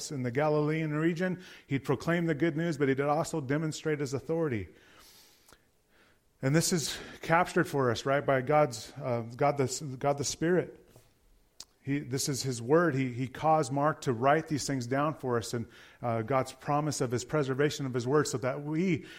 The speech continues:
in two thousand and twenty-two can, can see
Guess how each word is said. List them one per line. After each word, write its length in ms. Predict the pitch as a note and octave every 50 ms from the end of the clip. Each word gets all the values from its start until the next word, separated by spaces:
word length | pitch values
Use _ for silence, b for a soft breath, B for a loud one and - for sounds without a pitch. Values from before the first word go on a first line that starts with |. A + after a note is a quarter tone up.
| B B
in 120 | C#3+ C3 -
two 160 | - F3+ F3
thousand 420 | E3+ E3+ D#3 D#3 E3 C#3 D3+ D3+
and 100 | C#3+ B2
twenty-two 480 | - - D#3 D3 C#3+ - - E3 E3 D3+
can, 220 | - - C3+ B2
can 240 | G#2+ - - D3+ B2+
see 680 | - - - - - E3+ G3 A3 G#3+ G3 E3 A#2 -